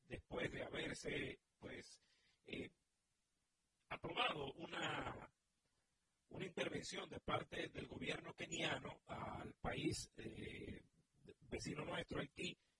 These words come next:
para que, pues, envíen una misión de paz para pacificar esa parte de la isla que está sumida en un caos por las bandas.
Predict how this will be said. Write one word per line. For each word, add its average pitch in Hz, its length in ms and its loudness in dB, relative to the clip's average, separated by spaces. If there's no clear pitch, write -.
para - 240 0
que, - 480 0
pues, - 400 -6
envíen 147 580 0
una 147 400 0
misión - 460 -4
de - 120 -4
paz - 340 -2
para - 220 -10
pacificar - 760 -4
esa - 560 -4
parte - 320 -2
de - 80 -4
la - 160 -2
isla - 300 -2
que - 140 -10
está - 340 -2
sumida 143 560 -2
en - 180 -6
un - 160 -8
caos - 420 2
por - 240 -2
las - 180 0
bandas. - 560 2